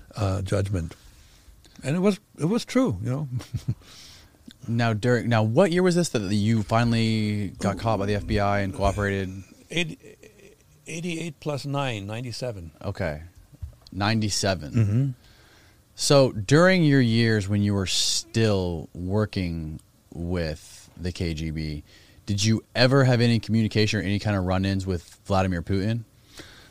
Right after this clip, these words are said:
Speaker 1: No, no. Vladimir, uh,
Speaker 2: Because was he working in Germany at
Speaker 1: he
Speaker 2: that
Speaker 1: w-,
Speaker 2: time,
Speaker 1: yeah,
Speaker 2: or
Speaker 1: he, he, uh,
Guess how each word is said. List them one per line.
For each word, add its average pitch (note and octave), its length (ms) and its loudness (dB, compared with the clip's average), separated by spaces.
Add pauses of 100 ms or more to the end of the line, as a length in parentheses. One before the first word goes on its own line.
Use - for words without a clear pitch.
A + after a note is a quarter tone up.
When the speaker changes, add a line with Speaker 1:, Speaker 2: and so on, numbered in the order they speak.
(160)
Speaker 1:
No, E3 200 4
no. A#2+ 280 2
Vladimir, D3+ 560 4
uh, C3 400 4
Speaker 2:
Because A2 100 -2
was A#2 160 2
he F3+ 60 2
working D#3 280 2
in F#2 100 2
Germany D3+ 380 4
at D3 60 4
Speaker 1:
he D3+ 40 4
Speaker 2:
that C#3 160 10
Speaker 1:
w-, - 60 2
Speaker 2:
time, D3+ 80 6
Speaker 1:
yeah, D3+ 160 10
Speaker 2:
or B2+ 60 6
Speaker 1:
he, C#3+ 260 4
he, D3+ 380 2
uh, - 80 -6